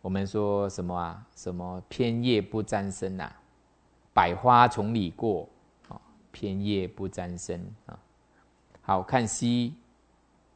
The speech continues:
向于灭是什么呢？有涅槃极境的正见。一心向于涅槃，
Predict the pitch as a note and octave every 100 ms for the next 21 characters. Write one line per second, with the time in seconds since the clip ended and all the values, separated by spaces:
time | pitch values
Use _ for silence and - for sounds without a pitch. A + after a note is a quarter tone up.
0 | _ _ - - D#3 B2+ G#2 A#2 C#3+ C3
1 | F#2+ A#2 A2 F2+ F2 F#2 F#2 F#2+ G2 F#2
2 | C#3 C3 - G2 G2+ - F#2+ F2+ G#2+ F#2
3 | F2 G#2 F2+ - G2 E2 - _ _ _
4 | _ _ _ _ _ _ _ _ _ _
5 | - _ _ _ _ E3+ - D3+ C#3+ C#3
6 | - D#3+ C#3 G#2+ F#2+ A#2+ A2 G2 - D#2+